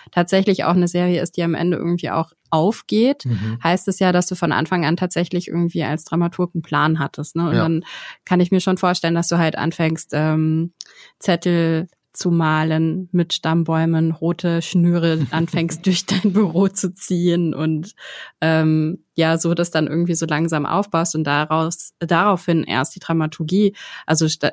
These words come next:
Speaker 1: tatsächlich die Struktur dann aufzubauen.
Speaker 2: Ähm, wir sind alle nicht so ganz überzeugt, wenn ich das so rausgehört hab von, von Dark, ähm, aber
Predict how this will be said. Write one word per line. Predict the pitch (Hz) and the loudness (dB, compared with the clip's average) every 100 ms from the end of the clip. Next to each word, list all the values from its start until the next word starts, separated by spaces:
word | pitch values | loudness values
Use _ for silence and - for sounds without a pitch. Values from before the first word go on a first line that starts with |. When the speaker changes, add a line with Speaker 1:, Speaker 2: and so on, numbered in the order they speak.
| - | 0
Speaker 1:
tatsächlich | 156 175 175 165 | 0 0 -2 -2
die | 160 | -4
Struktur | - 156 - 202 202 | -4 -6 -2 2 2
dann | 135 123 | 2 -2
aufzubauen. | 120 117 - - 131 127 147 - _ - | -6 -8 -12 -4 -2 -2 -4 -10 _ -2
Speaker 2:
Ähm, | 117 113 117 110 | 0 2 0 0
wir | 143 202 | 2 2
sind | 156 175 180 - | 2 0 0 -4
alle | 175 180 175 175 - 196 | -4 0 2 0 -2 -8
nicht | 156 160 180 | -4 -2 -2
so | - 147 123 | -2 -2 0
ganz | 117 151 208 - - - | 0 0 0 -2 -4 -8
überzeugt, | 147 160 - 160 156 156 | -4 -2 0 2 0 0
wenn | 143 | -2
ich | |
das | - - | -2 -2
so | 147 | 0
rausgehört | 131 143 - 131 139 127 | -2 -4 -4 -4 -4 -4
hab | 131 | -6
von, | - 131 127 | -4 -4 -4
von | - 123 | -4 -4
Dark, | 120 117 135 139 - 143 | -2 -2 -2 -6 -12 -8
ähm, | 127 123 123 120 120 - - - - - _ | -4 -2 0 0 -2 -10 -20 -20 -20 -20 _
aber | 120 120 123 120 120 - - | 2 4 4 4 4 0 -8